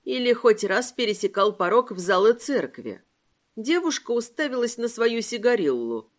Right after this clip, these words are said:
на клеймо изготовителя, которое никогда прежде не видела. Таких больше не делают. Библиотека Матери Священного Убийства.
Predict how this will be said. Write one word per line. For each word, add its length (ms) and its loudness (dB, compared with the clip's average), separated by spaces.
на 140 -2
клеймо 500 0
изготовителя, 1000 -4
которое 420 2
никогда 600 -2
прежде 440 -2
не 200 -4
видела. 520 -6
Таких 720 -8
больше 560 0
не 200 -4
делают. 720 -2
Библиотека 760 2
Матери 420 -2
Священного 800 0
Убийства. 920 -4